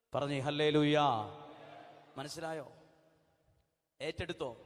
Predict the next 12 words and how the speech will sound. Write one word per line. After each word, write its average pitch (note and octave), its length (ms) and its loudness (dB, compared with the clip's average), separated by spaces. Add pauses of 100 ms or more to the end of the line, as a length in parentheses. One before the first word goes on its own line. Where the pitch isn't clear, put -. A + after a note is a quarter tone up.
(540)
ഈശോയുടെ F#3 460 -4
കാലിൽ F3 260 -2
ഇത് E3 100 -2
മുറിഞ്ഞു. E3 380 -4 (840)
ഇനി A3 140 -4
ആളുകൾ C#4 640 2
പോയത് C4+ 560 2
എങ്ങനെയെന്ന് B3+ 360 -2
എഴുതിയിട്ടുണ്ട്. A3+ 520 -4 (320)
എങ്ങനെയായിരിക്കും F3+ 520 -6
പോയത്? D#3+ 400 -4 (420)
അഞ്ചപ്പം G#3 880 0